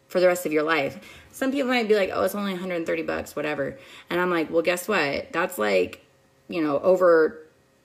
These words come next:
twelve hundred dollars a year. And in ten years, that's, like, twelve grand or fifteen grand. And that's, like, a car for my kid." So, and ladies, it's not just about the guys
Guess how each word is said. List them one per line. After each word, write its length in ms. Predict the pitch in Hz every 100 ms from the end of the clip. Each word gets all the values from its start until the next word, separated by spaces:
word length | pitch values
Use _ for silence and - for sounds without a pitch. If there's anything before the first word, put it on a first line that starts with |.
| _ _ _ _
twelve 300 | - 175 170
hundred 180 | 180 170
dollars 300 | 160 160 139
a 40 |
year. 560 | 139 180 190 147 147 165 -
And 100 | 156
in 80 |
ten 220 | 139 185 185
years, 200 | 196 180
that's, 200 | 180 190
like, 260 | 165 -
twelve 300 | - 160 165
grand 380 | 165 180 185 165
or 100 | 139
fifteen 520 | 139 165 - 190 170
grand. 340 | 156 185 175 156
And 200 | 147 135
that's, 200 | 165 147
like, 80 | 139
a 80 |
car 240 | 151 - 170
for 120 | -
my 140 | -
kid." 480 | - - 208 - 196 - _ _ _ _ _ _ _ _
So, 440 | - 185 175 160 160 - - -
and 400 | - 175 170 170 - -
ladies, 560 | 180 180 180 220 240
it's 280 | - - -
not 260 | 165 - -
just 180 | 196
about 260 | 226 214 220
the 60 | 233
guys 640 | 247 143 127 123 -